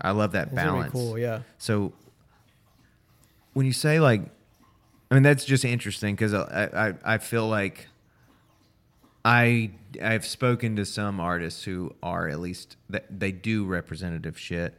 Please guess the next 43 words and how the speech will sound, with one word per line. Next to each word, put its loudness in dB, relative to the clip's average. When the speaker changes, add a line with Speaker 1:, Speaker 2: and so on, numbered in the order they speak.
Speaker 1:
And -10
some -2
of -4
'em -4
are -2
more -4
on -4
the -8
fine -2
art 0
side -2
of, -8
like, 0
Speaker 2:
Sure. 2
Speaker 1:
I 0
can -6
do -2
a -4
portrait -8
of -10
somebody -4
that's -6
just -10
straight -4
up -6
a -8
great -8
portrait -10
of -14
somebody -10
or -6
whatever. -4
Speaker 2:
Yeah. -2
Speaker 1:
But -12
when 2
you 6
say 2
you 4
love 0
representative -4
art, -4
I -6
guess, 0